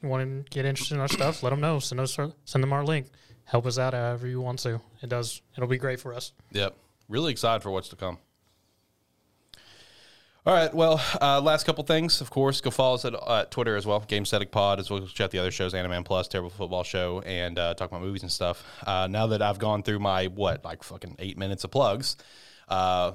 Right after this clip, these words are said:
Speaker 2: we can go ahead and hop into the, the normal show, kinda run through some, uh, just general kind of quick talking points before we get to the big one. The only big talking point that we do have for the week is gonna be Pokemon Legends Arceus. All three of us have played it at, at least a certain amount of time. Uh, what's everyone's hours on it right now?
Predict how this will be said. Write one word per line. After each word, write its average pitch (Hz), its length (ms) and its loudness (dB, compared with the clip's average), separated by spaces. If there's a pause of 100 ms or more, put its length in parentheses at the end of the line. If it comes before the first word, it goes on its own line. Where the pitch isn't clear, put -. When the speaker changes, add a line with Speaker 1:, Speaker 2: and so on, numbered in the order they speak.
Speaker 2:
we 104 100 -8
can 98 60 -6
go 92 140 -2
ahead 95 100 2
and 90 100 -6
hop 95 200 0
into 92 240 -6
the, 90 320 0 (140)
the 104 80 -4
normal 101 280 -2
show, 98 340 0
kinda 131 180 0
run 127 240 0
through 123 200 0
some, 113 200 0
uh, 107 140 4
just 104 200 -6
general 95 320 -4
kind 92 180 -2
of 90 180 -6
quick - 240 -6
talking 90 340 -2
points 92 280 -6
before 87 120 -6
we 92 80 -6
get 92 140 -4
to - 60 -12
the 90 80 -4
big 87 200 -4
one. 90 180 -6
The 120 100 2
only 202 180 4
big 123 260 0
talking 127 320 0
point 123 240 0
that 110 60 -2
we 101 120 -6
do 104 160 -2
have 104 200 0
for 110 100 -8
the 95 80 -4
week 95 300 -6 (920)
is 127 160 0
gonna 127 140 2
be 117 60 -2
Pokemon 113 320 2
Legends 98 220 -2
Arceus. 101 400 -2 (400)
All 110 160 6
three 120 220 -2
of 113 100 0
us 110 160 0
have 92 240 -2
played 107 260 2
it 110 220 -2
at, 92 260 -2
at 98 180 -4
least 127 200 0
a 107 60 -2
certain 107 280 0
amount 95 240 -4
of 92 60 -8
time. 101 420 -2
Uh, 98 220 2
what's 139 180 0
everyone's 151 300 0
hours 92 280 2
on 85 120 -8
it 67 80 -10
right 73 120 -8
now? 69 200 -14